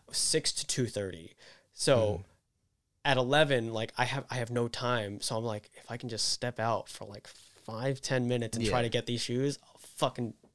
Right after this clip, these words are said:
Speaker 1: so happy.
Speaker 2: You gotta
Speaker 1: Anyway.
Speaker 2: go for him.
Speaker 1: All right.
Speaker 2: You gotta go for him.
Speaker 1: We got
Speaker 2: Ben, it's, it's, it's time to call this episode. We've been talking for two hours straight, and my voice is getting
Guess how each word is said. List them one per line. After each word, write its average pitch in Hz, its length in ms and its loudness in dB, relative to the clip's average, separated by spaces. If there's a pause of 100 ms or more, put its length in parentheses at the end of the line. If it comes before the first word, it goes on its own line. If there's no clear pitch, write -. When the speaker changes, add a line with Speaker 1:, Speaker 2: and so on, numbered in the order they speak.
(120)
Speaker 1:
so - 240 -6
happy. 110 280 -8
Speaker 2:
You 123 40 0
gotta - 140 6
Speaker 1:
Anyway. 98 100 0
Speaker 2:
go 98 120 0
for 98 160 -6
him. 87 260 -6
Speaker 1:
All 208 100 8
right. 170 60 10
Speaker 2:
You 117 60 4
gotta 117 140 0
go 104 140 -4
for 104 180 -8
him. 90 100 -10 (240)
Speaker 1:
We 156 120 6
got 151 400 8
Speaker 2:
Ben, 127 220 8
it's, 131 280 4
it's, 123 180 0
it's 131 220 2
time 143 320 6
to 117 200 4
call 120 220 8
this 113 180 6
episode. 117 440 6
We've 113 140 4
been 113 100 2
talking 113 340 4
for 110 200 -2
two 113 180 2
hours 104 200 4
straight, 113 240 2
and 107 80 2
my 107 140 6
voice 110 420 6
is 110 100 2
getting 110 340 6